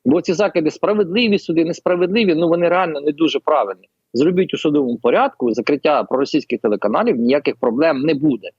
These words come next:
Це буде нормально, а не просто прийшли, вімкнули кнопку. Оце є проблема, яка, на жаль, є сьогодні, сьогодні у команді Зеленського. Вона в них залишається. В умовах воєнного стану вона виправдана, звісно,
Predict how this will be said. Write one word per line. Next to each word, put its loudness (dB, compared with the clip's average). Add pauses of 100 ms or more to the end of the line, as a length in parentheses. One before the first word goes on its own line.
(180)
Це -2
буде 2
нормально, 0
а -2
не 2
просто -2
прийшли, 0
вімкнули 0
кнопку. -2 (220)
Оце 2
є 0
проблема, 0
яка, 0 (220)
на 2
жаль, 2
є 0
сьогодні, 0
сьогодні 2
у 2
команді -2
Зеленського. -2 (320)
Вона 2
в 0
них 0
залишається. 0
В -2
умовах 0
воєнного 0
стану 0 (200)
вона 2
виправдана, -2
звісно, -4